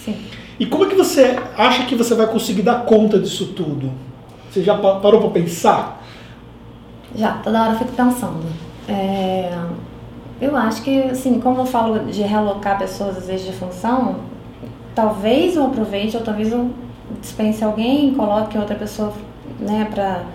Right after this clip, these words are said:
Speaker 1: pra ajudar a mudar, porque não é só a contabilidade. Aí tem o operacional, tem o comercial, tem a pessoa do marketing. Eu sozinha não vou dar conta de tudo,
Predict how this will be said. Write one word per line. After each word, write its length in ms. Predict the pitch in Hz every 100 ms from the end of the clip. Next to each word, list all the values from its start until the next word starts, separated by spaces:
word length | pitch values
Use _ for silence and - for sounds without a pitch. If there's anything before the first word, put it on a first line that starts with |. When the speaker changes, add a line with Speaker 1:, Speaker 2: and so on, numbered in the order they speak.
| - - - -
Speaker 1:
pra 120 | 208
ajudar 760 | 208 196 196 202 214 202 190 190
a 80 | 196
mudar, 260 | 214 208
porque 160 | 214 -
não 120 | 277
é 60 | 294
só 420 | 277 - 277 240
a 40 | 233
contabilidade. 680 | 208 196 196 175 143 139
Aí 100 | 185
tem 220 | 220 185 143
o 160 | 143
operacional, 800 | - - - - 160 156 156 156
tem 100 | -
o 40 | 151
comercial, 920 | 151 165 160 180 170 190 190 165 160 -
tem 300 | 165 160 160 - - - -
a 60 |
pessoa 340 | - 190 190 175
do 100 | 202
marketing. 920 | 202 214 233 214 - 180 175 180 - -
Eu 140 | 175
sozinha 500 | 175 196 190 196 208
não 140 | 226 214
vou 100 | 202
dar 160 | 196
conta 240 | 196 190 196
de 140 | 196
tudo, 600 | 196 220 240 226 170 170